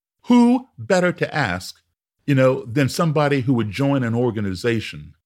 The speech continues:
that practices hating people who don't look like them, who don't believe as, uh, you know, as they believe? So I, I got a hold of him and I got him to hook me up with the Klan leader for the state of Maryland.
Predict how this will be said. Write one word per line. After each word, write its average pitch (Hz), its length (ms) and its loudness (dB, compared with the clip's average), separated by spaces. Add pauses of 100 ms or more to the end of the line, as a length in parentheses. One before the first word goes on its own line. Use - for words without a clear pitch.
(220)
that 117 320 -4
practices 147 720 -4
hating 92 340 -2
people - 460 -10 (160)
who 113 140 -6
don't 113 280 -2
look 110 240 -4
like - 240 -12
them, 73 240 -16 (320)
who 107 120 -6
don't 113 240 -4
believe 107 260 -2
as, 98 160 -6 (140)
uh, 104 200 -2
you 104 100 -4
know, 92 180 -6
as 104 300 -8
they 107 140 -2
believe? 85 560 -8 (240)
So 135 380 0 (320)
I, 135 260 2
I 139 80 0
got 175 220 0
a 170 60 0
hold 110 260 0
of 87 100 -8
him 85 320 -12 (380)
and 107 280 2
I 117 80 -2
got 147 220 0
him 123 120 -2
to 101 60 -6
hook 127 180 -4
me 107 160 -2
up 98 120 0
with 90 120 -14
the - 80 -10
Klan 98 320 -4
leader 73 340 -10 (280)
for 101 140 -8
the 78 80 -8
state 107 280 0
of 90 100 -8
Maryland. 82 540 -6